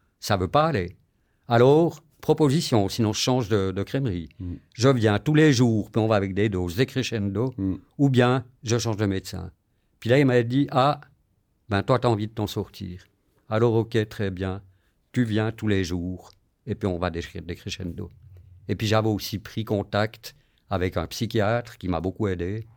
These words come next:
Speaker 1: Ça m'a permis à, de me resituer, de, de, de, euh, un peu de me retrouver,
Speaker 2: Retrouver
Speaker 1: parce
Speaker 2: un
Speaker 1: que
Speaker 2: petit
Speaker 1: j'étais,
Speaker 2: peu.
Speaker 1: j'étais
Speaker 2: Totalement perdu, hein.
Speaker 1: perdu, j'étais, euh, euh, voilà quoi.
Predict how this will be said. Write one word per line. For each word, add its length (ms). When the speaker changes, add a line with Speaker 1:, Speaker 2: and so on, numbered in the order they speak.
Speaker 1:
Ça 240
m'a 160
permis 400
à, 260
de 140
me 220
resituer, 920
de, 240
de, 240
de, 300
euh, 320
un 140
peu 160
de 40
me 100
retrouver, 500
Speaker 2:
Retrouver 80
Speaker 1:
parce 120
Speaker 2:
un 40
Speaker 1:
que 0
Speaker 2:
petit 60
Speaker 1:
j'étais, 440
Speaker 2:
peu. 60
Speaker 1:
j'étais 240
Speaker 2:
Totalement 240
perdu, 320
hein. 40
Speaker 1:
perdu, 340
j'étais, 340
euh, 260
euh, 200
voilà 260
quoi. 300